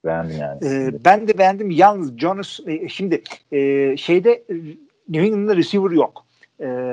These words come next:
Speaker 2: Nelson Aguilar var ama Nelson Aguilar'a top atacak kol yok Cam Newton'da. O yüzden tight end'lere ağır yükleneceklerini düşünüyorum. E, işte ama Johnny Smith'le paylaşacaklar. Maalesef Johnny birazcık daha iyi ama on birinci turda yani Hunter Henry ne yapayım?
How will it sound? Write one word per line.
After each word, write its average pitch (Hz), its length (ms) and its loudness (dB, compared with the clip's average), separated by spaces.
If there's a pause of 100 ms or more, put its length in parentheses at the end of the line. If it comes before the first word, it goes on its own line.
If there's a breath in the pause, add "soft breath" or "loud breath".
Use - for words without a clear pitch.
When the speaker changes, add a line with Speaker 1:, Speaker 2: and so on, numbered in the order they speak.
(180)
Speaker 2:
Nelson 170 380 2
Aguilar 190 280 6
var 175 260 2
ama 185 140 -2
Nelson 185 320 -4
Aguilar'a 208 500 0 (120)
top 202 200 -4
atacak 226 320 -4
kol 202 220 4
yok 143 180 -2
Cam 117 220 -8
Newton'da. 123 420 -4 (560)
O 233 120 6
yüzden 196 220 2
tight 202 240 -4
end'lere 214 340 -2 (140)
ağır 151 260 4
yükleneceklerini 180 680 -6
düşünüyorum. 214 520 -6 (360 soft breath)
E, 139 60 -8 (640)
işte - 280 -2
ama 202 280 0
Johnny 196 240 4
Smith'le 202 420 -2
paylaşacaklar. 175 640 2
Maalesef 190 520 0
Johnny 185 240 -2
birazcık 175 360 0
daha 185 140 6
iyi 143 160 0
ama 180 220 -2 (300)
on 170 240 -2
birinci 156 240 -2
turda 151 440 0
yani 139 340 -8 (180)
Hunter 139 340 0
Henry 113 220 -10
ne 127 60 -6
yapayım? 117 300 -4